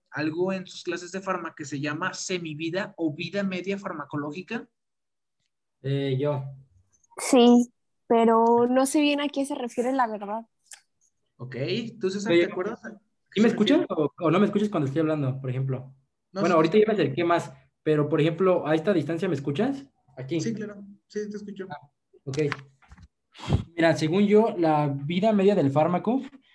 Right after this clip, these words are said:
Speaker 2: es como cuando empieza a disminuir un poco el, el efecto, según yo. O sea, que
Speaker 1: Ok.
Speaker 2: sigue,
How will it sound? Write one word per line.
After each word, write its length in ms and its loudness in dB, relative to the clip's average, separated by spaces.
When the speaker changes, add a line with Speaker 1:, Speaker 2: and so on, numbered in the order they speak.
Speaker 2:
es 140 -2
como 200 2
cuando 200 0
empieza 260 2
a 40 2
disminuir 420 0
un 80 -2
poco 320 0
el, 200 2
el 120 0
efecto, 420 -2
según 340 4
yo. 60 0
O 100 4
sea, 180 4
que 100 0
Speaker 1:
Ok. 40 -2
Speaker 2:
sigue, 360 -2